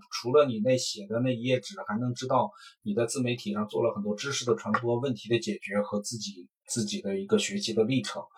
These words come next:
然后有多少粉丝呢？我觉得看个人魅力，但总比没有好，这是我的第一个观点。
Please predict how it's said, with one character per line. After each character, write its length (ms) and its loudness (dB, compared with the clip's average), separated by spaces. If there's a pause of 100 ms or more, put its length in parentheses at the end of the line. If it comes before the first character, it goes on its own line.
(240)
然 160 6
后 100 4
有 280 6
多 120 4
少 200 6
粉 240 6
丝 260 0
呢？ 140 6
我 100 -2
觉 140 -4
得 100 4
看 240 2
个 140 6
人 120 8
魅 140 6
力， 260 4
但 200 6
总 180 6
比 160 -2
没 80 -4
有 160 8
好， 200 0 (120)
这 80 -4
是 140 0
我 120 2
的 160 -10
第 140 0
一 80 4
个 80 8
观 220 6
点。 180 -2